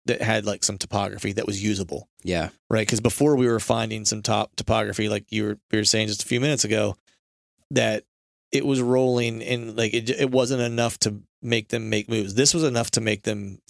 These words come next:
Speaker 2: Oh, yeah.
Speaker 1: make them make moves. 'Cause
Speaker 2: Oh, yeah.
Speaker 1: where we set the camera, it was kinda like this swampy bog and, you know,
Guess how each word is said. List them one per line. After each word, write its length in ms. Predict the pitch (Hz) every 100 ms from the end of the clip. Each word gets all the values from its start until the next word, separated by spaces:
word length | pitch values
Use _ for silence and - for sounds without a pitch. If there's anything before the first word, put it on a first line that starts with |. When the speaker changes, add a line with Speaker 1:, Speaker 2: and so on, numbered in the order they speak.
| 110
Speaker 2:
Oh, 120 | 98
yeah. 120 | 87
Speaker 1:
make 140 | 113
them 140 | 110 113
make 160 | 110
moves. 280 | 110 107 90
'Cause 200 | - 101 -
Speaker 2:
Oh, 100 | 95
yeah. 180 | 85
Speaker 1:
where 100 | 123 127
we 100 | 131
set 220 | - 165
the 80 | 110
camera, 540 | - 139 127 107 101 - _ _ - -
it 60 | 127
was 80 | 110
kinda 140 | 131
like 100 | 123
this 140 | 110 101
swampy 420 | - 123 123 110
bog 540 | 107 117 113 107 104 104 _ _ _ _
and, 580 | - 123 117 110 107 104 - _ _
you 120 | 131
know, 300 | 110 104 101